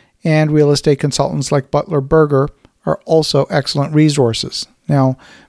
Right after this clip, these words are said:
bear in mind that a market study can vary widely in scope and cost. You might pay as little as five thousand dollars for a market study or as much as thirty for a very comprehensive piece of work from a Tier one firm.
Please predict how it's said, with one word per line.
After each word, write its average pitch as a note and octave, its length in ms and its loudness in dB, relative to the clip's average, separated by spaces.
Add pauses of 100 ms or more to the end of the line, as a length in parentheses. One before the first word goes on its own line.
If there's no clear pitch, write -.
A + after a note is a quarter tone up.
(100)
bear F3 200 2
in F3+ 80 0
mind D3+ 400 2
that D#3 120 2
a D#3 40 0
market D3+ 380 -2
study C#3+ 280 0
can D3+ 180 -2
vary C#3+ 240 4
widely C#3 520 2
in D3 80 -2
scope C3 380 -2
and C3+ 120 -4
cost. B2+ 520 -2 (380)
You C#3 100 -2
might C3+ 220 0
pay C#3 120 0
as C3 140 0
little C3 220 0
as B2+ 120 -2
five D3+ 300 -2
thousand D#3 320 0
dollars D3+ 300 2
for E3 100 -4
a - 20 -2
market D3 320 0
study D3+ 380 0
or C#3 100 2
as C#3 120 -2
much D3 200 -2
as D3 140 0
thirty C#3 500 0 (500)
for - 180 0
a C#3 60 2
very C#3+ 200 2
comprehensive C#3+ 720 -2
piece - 240 -4
of C#3 120 -6
work C3 200 0
from C#3+ 180 -2
a C3+ 60 0
Tier C3+ 240 0
one B2+ 220 0
firm. A#2 420 -2